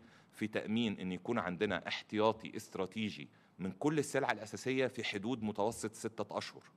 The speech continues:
وده اللي الحمد لله بفضل الله وكرمه قادرين إن إحنا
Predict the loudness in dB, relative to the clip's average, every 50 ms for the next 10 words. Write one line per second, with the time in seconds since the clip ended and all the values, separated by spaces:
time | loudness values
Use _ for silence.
0 | -20 -20 -20 -20 -20 -20 -16 -8 -4 0 2 4 6 6 6 4 2 2 2 2
1 | 2 2 2 2 2 2 2 2 4 4 2 2 -2 -4 -2 0 0 2 2 0
2 | 2 4 4 4 4 4 4 4 6 8 8 6 4 0 -4 -8 -16 -20 -20 -14
3 | -6 -2 -2 -2 0 0 0 0 2 0 0 -2 -2 -2 0 -2 -2 -2 -2 0
4 | 0 -2